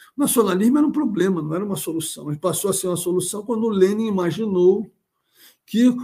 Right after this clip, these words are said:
os povos coloniais ou semicoloniais iam lutar contra o imperialismo em função da afirmação da sua própria libertação. Porque o nacionalismo chauvinista, como que a gente está vendo hoje,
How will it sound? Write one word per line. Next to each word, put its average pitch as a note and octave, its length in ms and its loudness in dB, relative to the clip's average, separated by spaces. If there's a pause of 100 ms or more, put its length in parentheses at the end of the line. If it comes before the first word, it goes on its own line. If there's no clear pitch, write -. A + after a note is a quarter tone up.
(100)
os G3 160 -2
povos E3+ 340 -2
coloniais F#3+ 720 -2
ou D#3+ 60 -2
semicoloniais F3 1000 -4
iam A3+ 120 -2
lutar - 380 -4
contra F#3 240 -6
o F3+ 40 -6
imperialismo G#3 760 -2 (360)
em A#3+ 120 2
função G#3+ 520 -2
da G#3 100 0
afirmação F#3 840 -4 (340)
da F3+ 140 0
sua G#3+ 360 0
própria F#3 360 0
libertação. F#3 960 -4 (640)
Porque - 180 -8
o G3 80 4
nacionalismo F3 720 0
chauvinista, D#3 840 -4 (120)
como D#3+ 200 -8
que F3 100 -6
a E3 40 0
gente E3 180 -4
está D#3+ 200 -8
vendo D3+ 340 -6
hoje, D3+ 300 -6